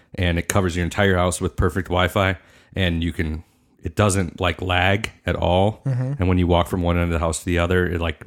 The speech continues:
Speaker 1: meshes the network, so it works flawlessly. But one thing I have noticed is that when I have multiple T Vs streaming, like, if the kids are watching something in the room and I'm watching something out there, it seems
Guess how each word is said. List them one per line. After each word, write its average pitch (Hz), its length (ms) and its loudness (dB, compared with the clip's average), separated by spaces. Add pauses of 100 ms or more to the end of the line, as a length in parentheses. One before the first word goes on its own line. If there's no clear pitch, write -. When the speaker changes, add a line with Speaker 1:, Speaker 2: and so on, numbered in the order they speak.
(180)
Speaker 1:
meshes 87 380 -2
the 85 80 -2
network, 85 400 -2
so 82 200 -4
it 82 100 -4 (120)
works 87 260 -4
flawlessly. 92 600 -2 (520)
But 92 140 2
one 123 160 2
thing 175 140 2
I 165 80 6
have 147 120 4
noticed 104 340 4
is 85 120 -2
that 80 240 -2
when 82 180 0
I 78 80 0
have 82 400 0 (520)
multiple 92 640 2
T 95 240 -2
Vs 82 240 0
streaming, 80 580 -2 (1000)
like, 90 180 0
if 82 80 -4
the 90 80 -6
kids 90 240 0
are 85 60 4
watching 82 280 0
something 80 280 -4
in 80 60 -2
the 78 80 -2
room 85 320 -2
and 82 100 -2
I'm 82 100 -2
watching 87 280 -6
something 90 220 -4
out 87 140 -4
there, 90 240 0 (500)
it 92 140 -6
seems 190 880 2